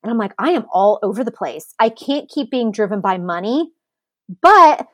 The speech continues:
money's also, um, the weight on my shoulders, and I'm the one that's brought all this on my family. Now, keep that in mind, too, the psychological, <laughs> that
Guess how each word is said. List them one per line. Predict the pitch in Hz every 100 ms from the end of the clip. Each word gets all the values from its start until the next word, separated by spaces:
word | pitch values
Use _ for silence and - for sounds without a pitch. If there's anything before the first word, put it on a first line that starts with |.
| _ _
money's | 220 285 311 294
also, | 277 277 269
um, | 240 214 240 233
the | 226
weight | 240
on | 220
my | 214
shoulders, | - 254 220 -
and | 165
I'm | 240 269 320
the | 285
one | 247
that's | 233 -
brought | 233 220
all | 202
this | 185 180
on | 185
my | 165
family. | 180 185 180 160 120
Now, | 151 190
keep | 262 254
that | 240 226
in | 202
mind, | 180 180
too, | - 214
the | 180
psychological, | - 202 220 190 170 180 202 226 240 214 220 - -
<laughs> | 254 - - - 262 _ _ _ _ _
that | 196 247